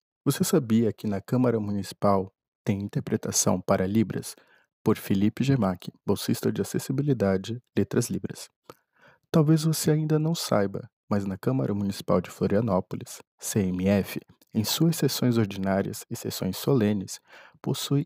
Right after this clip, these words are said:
intérpretes de Libras português. Entretanto, isso nem sempre foi assim. Para entendermos essa história,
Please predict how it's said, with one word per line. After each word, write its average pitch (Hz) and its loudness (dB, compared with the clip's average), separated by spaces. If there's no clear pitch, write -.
intérpretes 120 2
de 123 -2
Libras 107 2
português. - -2
Entretanto, 107 2
isso 123 2
nem 110 2
sempre 107 0
foi 107 2
assim. 131 -2
Para 175 2
entendermos 110 2
essa 90 -6
história, 101 0